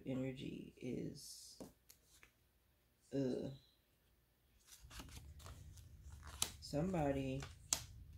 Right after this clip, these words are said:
could be a earth sign, Taurus, Virgo, Capricorn, actually wants to make an offer to you. This could be a, this could be a money offer, job offer,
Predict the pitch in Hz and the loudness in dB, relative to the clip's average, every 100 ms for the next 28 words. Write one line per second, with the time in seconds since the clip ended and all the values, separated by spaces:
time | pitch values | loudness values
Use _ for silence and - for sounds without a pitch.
0 | - - - - - 165 156 151 139 131 | -12 -14 -14 -14 -2 2 6 6 6 4
1 | - 139 151 - 156 151 156 - - - | 4 2 2 2 4 6 4 4 2 4
2 | 143 143 135 - 151 170 170 170 175 - | 2 2 0 0 -2 2 2 2 0 -2
3 | - - - - - - - 139 147 - | -10 -10 -10 -8 -4 -4 -2 4 4 4
4 | 170 151 147 143 139 131 - 127 143 - | 4 4 6 6 6 4 -2 2 2 2
5 | - - - - 139 135 127 - - 139 | 0 -4 -4 0 2 2 2 0 -2 -6
6 | - - - - - - - - - - | -10 -12 -12 -10 -8 -2 -2 -2 -12 -20
7 | - - - - - - - - _ - | -20 -20 -14 -12 -12 -16 -20 -20 _ -8
8 | - 143 143 127 - 101 165 - 143 - | 2 4 4 0 0 0 0 0 -2 -2
9 | - - - - - - - - _ - | -2 -4 -6 -10 -20 -20 -20 -20 _ -20
10 | - - _ _ _ _ _ _ _ _ | -20 -20 _ _ _ _ _ _ _ _
11 | _ - - - - - 151 - 151 143 | _ -20 -20 -20 -6 0 0 2 4 6
12 | 131 135 143 - 165 151 139 135 139 147 | 6 4 2 2 2 4 4 6 6 6
13 | 147 151 156 170 175 - - 131 135 147 | 6 4 4 2 2 -2 0 4 6 6
14 | 143 151 - 165 | 4 4 2 2